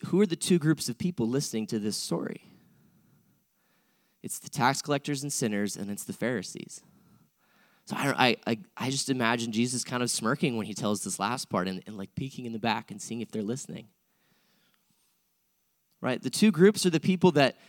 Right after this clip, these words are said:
you know, that go off and live the crazy lifestyle, and the others are this group of people that are doing the correct things but have no love in their hearts.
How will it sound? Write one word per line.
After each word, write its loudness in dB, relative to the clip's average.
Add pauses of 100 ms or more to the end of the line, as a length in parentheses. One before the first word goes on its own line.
(920)
you 2
know, 8
that 2
go 10
off 6
and 0
live 6
the 2
crazy 2
lifestyle, 6
and 2
the 6
others 6
are 8
this 2
group 2
of 4
people 0
that 2 (460)
are 4
doing 8
the 4
correct 4
things 2 (600)
but 2
have 4
no 6 (100)
love 4 (720)
in -6
their -4
hearts. 2